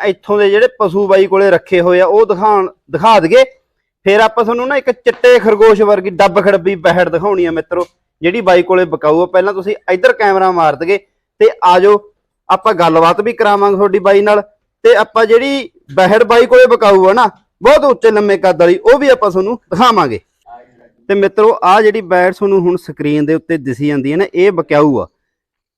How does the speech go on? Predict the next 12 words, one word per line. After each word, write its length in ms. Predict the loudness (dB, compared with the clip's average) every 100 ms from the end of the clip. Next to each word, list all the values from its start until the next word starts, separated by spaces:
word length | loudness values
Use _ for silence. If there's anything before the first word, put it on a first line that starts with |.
| -4
ਬਹੁਤ 280 | 0 0 -2
ਉੱਚੇ 480 | -6 -8 -4 -2
ਲੰਮੇ 260 | 0 0 -2
ਕੱਦ 300 | -2 -2 -2
ਵਾਲੀ, 300 | -2 -2 -6 -12 _ -10
ਜੇ 180 | -6 -2
ਗੱਲ 280 | -2 -2 -4
ਆਖੀਏ 380 | -6 -6 -4 -4
ਆਪਾਂ, 240 | -2 -4
ਬਹੁਤ 280 | -2 -4 -4 -6 -2
ਹਾਈਟ 260 | -2 0
ਵਾਲੀ 260 | -2 -2